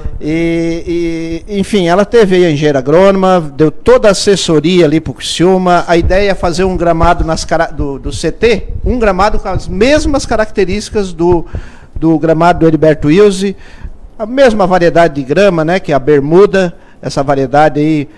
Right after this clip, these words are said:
super resistente aí a pisoteio, uma grama forte, né, boa pra, pra prática do futebol, drenagem boa, enfim, né, tem a questão do kick da bola, né, depende muito da compactação,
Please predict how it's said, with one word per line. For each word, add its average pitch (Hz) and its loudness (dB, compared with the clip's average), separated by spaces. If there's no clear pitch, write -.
super 180 0
resistente 151 -2
aí 139 0
a 131 0
pisoteio, 143 -2
uma 135 -6
grama 143 -2
forte, 196 2
né, 175 0
boa 180 2
pra, 143 0
pra 143 0
prática 180 0
do 147 -6
futebol, 165 0
drenagem 170 2
boa, 156 4
enfim, 160 -4
né, 151 0
tem 175 -2
a 165 -2
questão 175 -4
do 160 -6
kick - -10
da 147 -4
bola, 165 2
né, 180 -2
depende 165 -4
muito 170 -6
da 160 -6
compactação, 160 -4